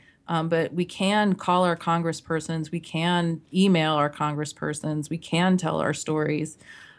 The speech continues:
Um, so I would really encourage people to do that, um, because, yeah, this, this is, it's just, to me, it's tremendously sad that, you know, we are at odds in this way. They have no interest in hearing our stories, hearing our perspectives.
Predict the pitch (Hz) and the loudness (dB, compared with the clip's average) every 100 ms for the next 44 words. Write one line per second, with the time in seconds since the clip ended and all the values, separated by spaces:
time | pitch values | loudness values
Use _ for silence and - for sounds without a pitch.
0 | - 165 160 156 - - 156 156 165 165 | -6 0 2 0 -2 -2 0 2 2 0
1 | 160 165 180 175 160 - 165 160 160 160 | -2 0 2 2 0 -4 -2 -4 -6 -6
2 | 156 156 147 156 233 170 - - - - | -4 -4 -4 -2 0 0 -2 -6 -8 -4
3 | 160 156 156 151 175 - 165 - 208 185 | -2 0 -2 -4 -6 -2 -2 0 2 2
4 | 170 185 - - - - - 262 262 302 | 2 0 -2 -8 -20 -20 -4 0 2 2
5 | 233 302 - - 254 262 320 247 - 233 | 4 2 0 2 6 8 6 4 0 0
6 | 208 202 247 240 226 190 - 185 185 170 | 4 4 4 2 0 -2 0 2 2 2
7 | 165 165 156 - - 175 165 156 151 160 | 0 -2 -4 -8 -10 -6 -4 -6 -8 -10
8 | 165 165 160 160 156 156 160 156 147 151 | -6 -2 0 0 -2 0 0 0 -2 -6
9 | 147 165 151 151 - 147 143 170 214 196 | -12 -10 -8 -10 -8 -6 0 0 2 2
10 | 196 208 226 226 233 - 185 185 - 151 | 4 4 4 4 2 0 0 0 0 -2
11 | 143 - - 160 160 147 185 170 165 160 | -4 -8 -12 -8 -6 -4 0 2 2 0
12 | 156 143 - 165 160 156 151 175 170 170 | -4 -4 -2 0 0 0 0 0 2 2
13 | 151 - - - 156 156 - - 127 - | -2 -4 -8 -4 -4 -4 -6 -10 -10 -14